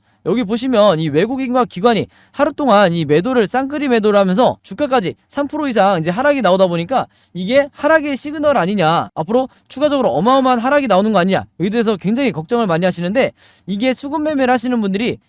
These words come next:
제가 항상 말씀드리지만 일별로 보시기 때문에 이런 함정에 빠질 수밖에 없다. 그 말은 뭐냐면요. 이전까지 이렇게 계속해서 지속적으로 외국인과 기관이 매집하고 있는 이 흔적을 여러분들이 금세 잊어버리고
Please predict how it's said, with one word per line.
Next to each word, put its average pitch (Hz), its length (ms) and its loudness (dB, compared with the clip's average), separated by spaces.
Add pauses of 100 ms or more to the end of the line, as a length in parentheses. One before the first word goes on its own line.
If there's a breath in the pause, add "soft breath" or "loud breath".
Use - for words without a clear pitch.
(140)
제가 185 220 0
항상 233 200 0
말씀드리지만 180 680 -2 (260 soft breath)
일별로 285 540 0
보시기 240 280 -2
때문에 185 540 2 (160)
이런 226 220 2
함정에 262 340 2
빠질 262 260 -2
수밖에 247 320 -2
없다. 151 540 4
그 - 100 -4
말은 277 280 4
뭐냐면요. 185 400 2 (320 soft breath)
이전까지 214 600 0 (280)
이렇게 254 280 -2
계속해서 220 460 2
지속적으로 220 520 -2
외국인과 240 500 0
기관이 214 440 -2
매집하고 254 600 0
있는 196 340 2 (280 soft breath)
이 214 100 -2
흔적을 285 400 0
여러분들이 208 580 0
금세 262 340 0
잊어버리고 208 520 2